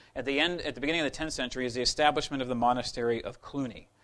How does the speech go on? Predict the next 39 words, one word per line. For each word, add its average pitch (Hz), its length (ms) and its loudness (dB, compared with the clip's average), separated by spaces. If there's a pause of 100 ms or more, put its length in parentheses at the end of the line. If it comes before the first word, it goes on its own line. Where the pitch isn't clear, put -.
(480)
And 127 80 -8
why 190 160 6
this 214 140 2
is 151 140 -4
important 156 320 0
is 123 60 -6
because 131 200 -4
Cluny 233 440 -2
will 151 160 2
then 143 420 0
go 131 160 0
on 135 240 0
to 131 100 -10
become 127 340 -8
very, 175 300 0
very, 139 420 0 (320)
uh, 123 300 -2
important. 131 560 0
This 131 220 -6
monastery 127 520 0
will, 113 400 2 (240)
and 123 160 -4
monks 143 240 4
from 139 120 -4
this 117 160 0
monastery 117 340 -4
will 123 160 0
go 127 220 6
throughout 151 340 2
Europe, 131 240 0
and 131 80 -6
they'll 127 100 -4
establish 127 440 -4
other 156 180 -2
monasteries 127 560 -2
that 117 100 -4
were, 117 320 -4
are 120 140 -2
related 123 560 0